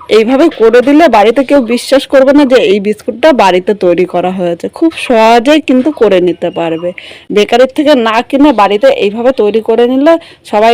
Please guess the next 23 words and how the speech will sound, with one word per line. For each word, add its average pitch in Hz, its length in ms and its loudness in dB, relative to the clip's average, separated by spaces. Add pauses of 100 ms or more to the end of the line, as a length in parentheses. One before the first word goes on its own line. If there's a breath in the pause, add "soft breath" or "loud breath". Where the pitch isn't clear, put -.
কিন্তু 269 220 0
খুব 320 100 -4 (160)
পছন্দ 185 440 -6 (200)
করবে। 175 300 -8 (400 soft breath)
বিস্কুটগুলো 302 460 0 (140)
একটু - 180 -4 (200)
গরম, 202 320 2 (120)
তাই 226 140 2 (140)
সাবধানে 240 640 -2 (160)
তুলবে। 175 400 -4 (180)
আর 185 80 -6 (120)
এইভাবে 202 240 -4 (100)
ধরলে 240 300 0
বিস্কুটগুলো 226 520 -4
কিন্তু 269 140 0 (160)
একা 190 240 -8
একাই 214 200 -6 (100)
উঠে 165 280 -10
যাচ্ছে। - 400 -14 (580 loud breath)
গরম 220 260 2 (120)
অবস্থায় 254 380 0
বিস্কুটগুলো 226 480 -2 (120)
একটু - 140 -6